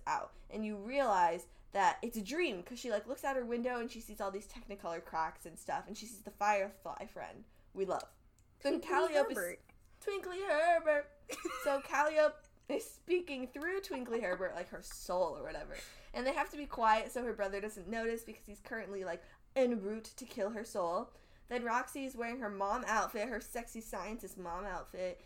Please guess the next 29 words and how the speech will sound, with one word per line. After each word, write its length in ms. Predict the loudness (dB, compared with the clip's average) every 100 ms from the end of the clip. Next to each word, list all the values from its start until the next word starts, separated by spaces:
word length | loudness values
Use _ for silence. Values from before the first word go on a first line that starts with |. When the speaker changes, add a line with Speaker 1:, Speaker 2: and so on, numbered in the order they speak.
| -12
Speaker 1:
and 140 | -8 -4
her 80 | -2
house 280 | 0 0 -2
looks 160 | -6
different, 460 | -4 -4 -2 -4 -4
like 200 | -4 -2
Rose's 320 | -2 -2 -4
house, 280 | 0 2 2 -4 -8
and 160 | -2 0
then 80 | -2
she 120 | -6
sees 220 | -8 -8
the 100 | -8
Batter 360 | -8 -6 -4 -6
Witch 200 | -8 -10
in 80 | -14
the 60 | -16
spooky 420 | -14 -14 -14 -16
hallway, 500 | -12 -10 -8 -10 -12
and 80 | -10
Calliope's 420 | -4 -4 -4 -10
like, 160 | -12
"Chill, 160 | -12 -14 -14
it's 120 | -14
fine." 240 | -16 -16 -20 -20 -4
Then 140 | 0
Roxy 440 | 4 4 2 0 -2
meets 480 | -2 -2 0 -2 -6
Callie 760 | 0 4 6 6 4 0 -2